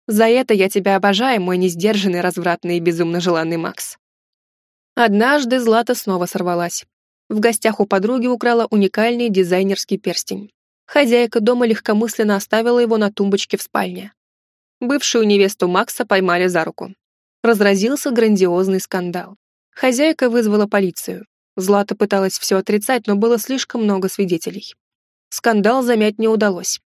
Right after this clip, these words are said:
Потерпевшая потребовала громадный штраф за моральный ущерб. И получила его в полном размере. Деньги для семьи Злата не проблема,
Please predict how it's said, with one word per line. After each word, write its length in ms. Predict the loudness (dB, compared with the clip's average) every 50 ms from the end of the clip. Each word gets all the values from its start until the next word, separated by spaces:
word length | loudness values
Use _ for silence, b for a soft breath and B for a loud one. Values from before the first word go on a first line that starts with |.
| _ _
Потерпевшая 680 | -4 -2 0 0 -2 0 0 0 0 0 0 0 0 0
потребовала 640 | 0 -2 -2 0 0 0 0 0 2 2 2 2
громадный 500 | 2 2 2 2 2 0 0 0 -2 -4
штраф 320 | -4 -4 -2 -2 -2 0 0
за 120 | 0 0
моральный 460 | 0 0 0 -2 -2 -2 -2 0 0
ущерб. 320 | 0 -2 -2 -6 -8 -12 _ _ _ _ _ _ _ _ _
И 100 | -2 -2
получила 560 | 0 2 2 4 4 2 2 2 2 2 2 2
его 240 | 0 0 0 -2
в 100 | -2 -4
полном 420 | _ 0 0 2 2 2 2 0 0
размере. 500 | 0 0 -2 -2 -4 -4 -6 -8 -12 -14 _ _ _ _ _ _ _ _ _ -6
Деньги 400 | -2 0 2 2 2 2 2 2
для 140 | 2 2 2
семьи 320 | 0 2 0 2 2 4
Злата 360 | 4 4 2 2 2 0 0 -2
не 100 | 0 0
проблема, 500 | 0 0 0 0 -2 -2 -4 -6 -10